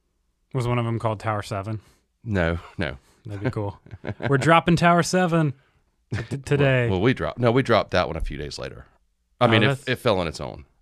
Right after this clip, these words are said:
Speaker 1: I thought it, I thought, uh,
Speaker 2: Or no, it was, it was that day. You're
Speaker 1: I
Speaker 2: right.
Speaker 1: thought it was, yeah, it was just
Speaker 2: Sorry.
Speaker 1: weird timing.
Speaker 2: Um, the first record of, of note that people tend to associate with nine eleven, uh, Nickelback's Silver Side Up record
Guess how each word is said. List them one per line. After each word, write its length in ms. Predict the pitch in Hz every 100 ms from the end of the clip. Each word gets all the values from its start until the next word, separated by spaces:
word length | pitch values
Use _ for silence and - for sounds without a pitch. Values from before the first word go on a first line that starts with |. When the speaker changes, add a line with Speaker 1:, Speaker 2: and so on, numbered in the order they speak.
| -
Speaker 1:
I 60 |
thought 240 | 208 302 302
it, 160 | 254
I 120 | 214 220
thought, 400 | - 226 220 220
uh, 100 | 214
Speaker 2:
Or 80 | 165
no, 180 | 202 190
it 40 |
was, 120 | 160
it 100 | 127
was 220 | 208 202
that 160 | 180 117
day. 180 | 107 87
You're 140 | 104
Speaker 1:
I 40 | -
Speaker 2:
right. 40 |
Speaker 1:
thought 120 | 190 180
it 20 |
was, 220 | 165 143
yeah, 200 | 143 160
it 40 |
was 120 | 135 127
just 140 | 135
Speaker 2:
Sorry. 140 | 123
Speaker 1:
weird 320 | 123 139 135 110
timing. 500 | 113 107 101 90 95 _ _ - - - - - -
Speaker 2:
Um, 400 | 123 131 127 120 - -
the 100 | -
first 260 | 131 196 196
record 260 | 175 156 123
of, 520 | - 120 110 104 92 -
of 260 | 107 98 92
note 340 | 95 95 -
that 140 | 98
people 380 | 85 107 90 85 _ _ _ _ _ _ -
tend 280 | - 98
to 260 | 92 85 82
associate 520 | 80 - 107 90 95 87
with 80 | 76
nine 160 | 82 82
eleven, 460 | 80 80 85 85 82
uh, 200 | 82 80
Nickelback's 920 | 95 175 214 123 82 - - - -
Silver 320 | - 127 104
Side 280 | 107 107 98
Up 160 | 156 117
record 360 | 92 - 76